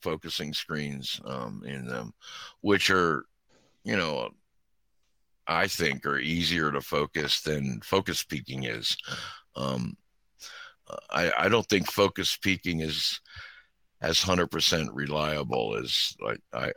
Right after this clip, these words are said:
I would like it to be. I mean, I use it. I have a, on my, with my Nex, um, uh, but I, you know, I, I would rather,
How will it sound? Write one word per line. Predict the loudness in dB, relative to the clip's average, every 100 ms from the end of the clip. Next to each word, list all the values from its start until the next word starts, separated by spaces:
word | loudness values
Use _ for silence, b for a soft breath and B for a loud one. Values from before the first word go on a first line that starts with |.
| -2
I | 0
would | 2
like | 2 -2 -2
it | -10
to |
be. | -4
I | 2
mean, | 4
I |
use | 6 8 8 8 6
it. | 6
I | 6 6
have | 6
a, | 4 0 B B B
on | -6 -4
my, | -4
with | -2 -4 -4
my | -4
Nex, | 0 2 2 0 -4 -4 -4 -4
um, | -6 -6 -8 -12 -12 -14 -16 -12
uh, | -10 -10 -12 -16 b b b _ _ _ _
but | -2 0 0 -4 _ _ -12
I, | -10 -10 -14 -20 _ -8
you | -4
know, | -4 -4
I, | -6 -8 -2
I | 0
would | 0 4
rather, | 4 6 6 6 4 2